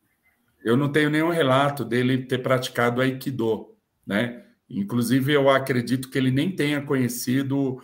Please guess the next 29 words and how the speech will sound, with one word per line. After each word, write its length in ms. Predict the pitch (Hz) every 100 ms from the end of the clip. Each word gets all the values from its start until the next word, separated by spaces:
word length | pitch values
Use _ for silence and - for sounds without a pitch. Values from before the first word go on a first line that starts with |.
| - _
Morihei 480 | - 120 123 120 131
Ueshiba, 720 | 131 135 - 113 98 85 - _ _ -
né? 300 | 104 123 123 _ _ _ _
É, 180 | - 90
até 220 | - 131
porque, 680 | 135 131 - 147 120 - - _ _
quando 420 | 135 160 175 123
o 120 | 107
Kano 240 | - 127 131
Sensei, 680 | 131 120 - 120 113 92 - - _ _
é, 260 | - 98 95
tinha 300 | - 127 123
contato 560 | 131 120 123 117 -
com 100 | -
Morihei 520 | 113 117 117 104 113 113
Ueshiba, 800 | 110 101 - 120 127 98 90 - _ _ _ -
é, 800 | 90 90 90 87 87 85 82 - _ _ _ _ _ -
e 140 | 101
ele 180 | 113 117
conheceu 520 | 120 131 120 - 123
o 40 | 120
Aikido, 720 | 113 - 107 143 185 - - _ _ _
é, 340 | 92 95 90 -
ele 280 | 104 117 127
mandou 380 | 143 170 160
alguns, 800 | 185 156 127 127 131 131 - - -
eles 440 | 95 101 113 - -
mandavam, 500 | 117 139 160 180 127
né, 300 | 143 151